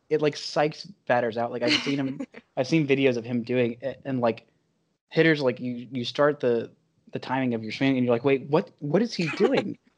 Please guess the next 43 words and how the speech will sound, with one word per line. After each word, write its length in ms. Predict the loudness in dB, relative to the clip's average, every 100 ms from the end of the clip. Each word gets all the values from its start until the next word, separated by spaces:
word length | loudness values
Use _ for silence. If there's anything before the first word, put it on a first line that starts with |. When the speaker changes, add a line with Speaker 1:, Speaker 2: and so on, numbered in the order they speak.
| -2
Speaker 1:
Like, 180 | 0 0 -12 -16 -20 _ _
he 160 | -18 -10
shouldn't 360 | 0 2 2
be 160 | 2 2
able 160 | 2
to 60 | 0
just, 160 | -2 0
like, 240 | 0 -2 -20 _ _ _ 4
go, 180 | 6
like, 340 | 8 6 4 -2 -8
turn 340 | 0 2 2
fully 300 | 0 4 6
around 420 | 4 6 6 4 2
and 100 | -2
then 160 | -4
just, 160 | -6 -4
like, 140 | -4
completely 440 | -4 -2 0 2 2
Speaker 2:
Yeah. 100 | 2
Speaker 1:
head 160 | 2
whack 320 | 2 2 -2 -12 -20 _ -4
and, 160 | 0
like, 240 | 0 -2 -6
have 220 | -4 0
no 360 | 0 2 4 4
Speaker 2:
<laughs> 20 |
Speaker 1:
i-, 340 | 2 -2 -10 -12 0
allegedly 500 | 4 6 4 2 2
have 180 | 2 -2
no 280 | -2 2 2
idea, 300 | 6 4 4
like, 140 | 0 -6 -16 _ _
what 220 | 0 2
he's 140 | 2 -2
even 220 | -6 -2
looking 240 | -2 -2
at, 240 | -4 -6 -8 _ _ _
um, 360 | -6 -4 -8 -14 _ _ _ _ 0
when 100 | 0
he's 140 | 0
coming 240 | -2 -4
hot. 280 | -2 -6 -6 -12 _ -2
But, 280 | 0 -2